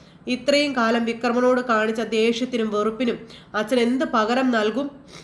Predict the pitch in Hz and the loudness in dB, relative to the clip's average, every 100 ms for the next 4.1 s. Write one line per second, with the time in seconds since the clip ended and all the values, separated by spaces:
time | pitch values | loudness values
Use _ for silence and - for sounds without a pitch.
0 | - 226 233 247 220 214 220 226 226 220 | -12 -4 0 0 2 0 0 -2 -2 -2
1 | 226 226 208 220 226 - - - - - | 0 -2 -2 -2 -6 -8 -14 -20 -20 -20
2 | - - - - - - - 185 - 269 | -20 -20 -20 -20 -20 -20 -18 -10 0 0
3 | 285 285 269 254 277 269 262 254 220 208 | 2 0 0 -2 -4 -4 -2 0 0 0
4 | 214 | -2